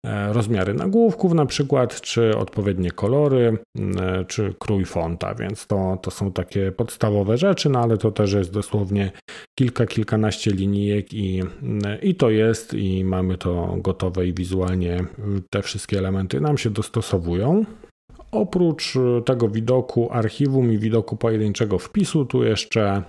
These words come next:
m, wyniki wyszukiwania, one wyglądają dokładnie tak samo jak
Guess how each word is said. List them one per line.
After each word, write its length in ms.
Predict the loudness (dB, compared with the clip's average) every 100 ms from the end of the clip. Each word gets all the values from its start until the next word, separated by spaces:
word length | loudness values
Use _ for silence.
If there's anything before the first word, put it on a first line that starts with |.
| -8
m, 280 | -4 -2 0
wyniki 360 | 2 2 0 -2
wyszukiwania, 880 | -2 -2 -6 -2 2 4 4 4 2
one 360 | 0 2 4
wyglądają 500 | 4 2 4 4 4
dokładnie 420 | 2 0 0 0
tak 220 | 0 -4 -2
samo 320 | 0 2 2
jak 460 | 2 0 -2 -6